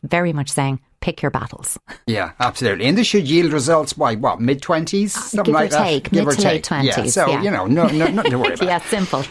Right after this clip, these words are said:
Speaker 2: Yeah. <laughs> I have a three and a half year old daughter who was in creche full-time Monday to Friday. About six months ago, we thought we had successfully toilet trained her. After the first month, she was down to having no accidents during the days,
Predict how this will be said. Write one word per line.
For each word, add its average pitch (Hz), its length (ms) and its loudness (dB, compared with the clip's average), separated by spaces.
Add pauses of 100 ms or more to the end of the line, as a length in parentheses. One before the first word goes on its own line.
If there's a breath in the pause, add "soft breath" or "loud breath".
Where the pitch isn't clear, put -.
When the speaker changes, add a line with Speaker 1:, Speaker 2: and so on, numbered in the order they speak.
Speaker 2:
Yeah. 165 260 2 (180)
<laughs> - 40 -10
I 220 140 2
have 269 100 -2 (100)
a - 20 -4
three 214 280 2
and - 100 -4
a - 20 -2
half 190 280 0
year 170 140 4
old 156 200 4
daughter 135 460 2 (320 loud breath)
who 147 80 0
was 147 140 2
in 151 140 2
creche 170 360 -2
full-time 170 600 2
Monday 131 280 4
to 120 120 -6
Friday. 117 300 0
About 180 240 -2
six - 300 -2
months 202 400 4
ago, 110 240 -2
we 110 140 -2
thought 139 360 -2
we 139 100 4
had 123 300 0 (240 loud breath)
successfully 127 640 0
toilet 190 380 2
trained 110 300 -2
her. 104 200 -2
After 139 260 -2
the 139 80 -6
first 151 320 0
month, 98 180 -2
she - 120 -4
was 117 120 0
down 117 240 0
to 98 60 -4
having 104 340 0
no 220 220 4
accidents 101 460 -4
during 104 260 -2
the 104 100 -2
days, 98 360 -2